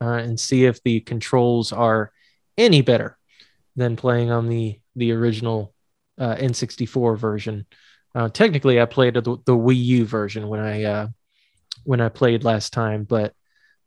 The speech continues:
um, but yeah, we'll see. We'll see what happens with that. Um, but it was a lot of fun, uh, continuing in that world for sure. And then Sunday, um, jumped in with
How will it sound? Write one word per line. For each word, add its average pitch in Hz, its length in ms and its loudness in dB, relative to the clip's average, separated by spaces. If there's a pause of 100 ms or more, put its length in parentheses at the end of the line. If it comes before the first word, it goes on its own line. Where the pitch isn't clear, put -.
(120)
um, 110 640 0 (1400)
but 131 380 6
yeah, 160 140 10
we'll 175 120 6
see. 185 300 2
We'll 180 100 0
see 180 140 2
what 147 100 4
happens 127 400 0
with 120 140 -6
that. 117 320 4 (120)
Um, 123 520 4 (640)
but 127 300 0
it 156 60 0
was 143 120 2
a 165 40 4
lot 185 140 10
of 170 60 4
fun, 185 400 4 (220)
uh, 143 380 4 (180)
continuing 147 540 0
in 139 120 2
that 143 180 2
world 131 300 4
for - 120 -14
sure. 147 420 0 (600)
And 139 160 2
then 131 360 2 (180)
Sunday, 160 920 0 (720)
um, 123 600 2
jumped 147 380 2
in 147 340 4
with 131 640 4